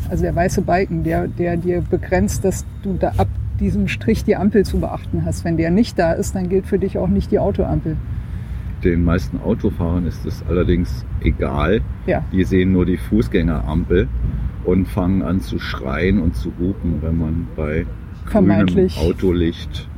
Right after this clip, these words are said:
Speaker 2: als Radfahrer weiterfährt.
Speaker 1: Und der, die Fußgängerampel schon rot ist.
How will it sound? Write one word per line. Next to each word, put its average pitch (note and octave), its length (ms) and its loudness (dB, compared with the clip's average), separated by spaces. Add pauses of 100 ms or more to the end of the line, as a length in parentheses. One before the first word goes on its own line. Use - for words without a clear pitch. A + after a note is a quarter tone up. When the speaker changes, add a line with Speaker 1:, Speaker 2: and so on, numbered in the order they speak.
(400)
Speaker 2:
als D#2+ 280 -6
Radfahrer D#2+ 600 -6
weiterfährt. D#2 640 -6 (520)
Speaker 1:
Und F#3+ 200 -6
der, F#3+ 120 -2 (180)
die G3+ 60 -4
Fußgängerampel F#3+ 640 0
schon A3 200 2
rot F#3+ 260 4
ist. E3 320 -6